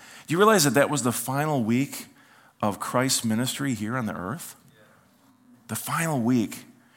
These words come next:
You know, what was going through his mind? What was going through the minds of the disciples?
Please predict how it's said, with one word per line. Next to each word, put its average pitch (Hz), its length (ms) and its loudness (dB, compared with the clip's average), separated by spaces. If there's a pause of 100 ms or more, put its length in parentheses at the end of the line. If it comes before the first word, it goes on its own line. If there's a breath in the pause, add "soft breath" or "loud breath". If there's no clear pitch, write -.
(140 soft breath)
You 117 80 0
know, 117 40 4
what 151 220 4
was 165 160 -2
going 147 320 2
through 139 180 2
his 123 220 2
mind? 104 340 0
What 110 120 0
was 160 100 0
going 165 220 0
through 156 80 0
the 135 60 4
minds 135 280 4
of 127 80 0
the 117 60 0
disciples? 110 580 2